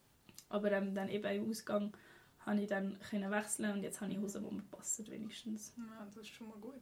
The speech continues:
Speaker 1: Ja, voll. Und ja, eben dort einmal, wo ich, also so körperlich, es ist schon anstrengend,
Speaker 2: Mhm.
Speaker 1: aber mehr, weil du halt den ganzen Tag stehst.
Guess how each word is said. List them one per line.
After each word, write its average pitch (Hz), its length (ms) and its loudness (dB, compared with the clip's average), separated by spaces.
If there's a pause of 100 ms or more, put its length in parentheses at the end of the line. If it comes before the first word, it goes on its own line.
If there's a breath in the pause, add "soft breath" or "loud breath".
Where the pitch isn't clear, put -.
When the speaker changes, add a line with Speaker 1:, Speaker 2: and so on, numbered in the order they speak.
(140)
Speaker 1:
Ja, 247 260 4 (640 loud breath)
voll. 214 400 4 (800 loud breath)
Und 226 120 8
ja, 220 280 8
eben 226 200 8
dort 226 160 6
einmal, 226 380 6
wo 220 40 6
ich, 226 340 4
also 220 160 2
so 226 160 4
körperlich, 269 520 6 (240)
es 247 120 4
ist 240 120 4
schon 262 300 8
anstrengend, 311 720 6 (160)
Speaker 2:
Mhm. 254 480 2 (200)
Speaker 1:
aber 233 180 6
mehr, 262 540 6 (1120)
weil 240 240 4
du 240 160 2
halt 226 240 6 (260)
den 220 80 0
ganzen 214 380 2
Tag 208 300 6
stehst. - 560 0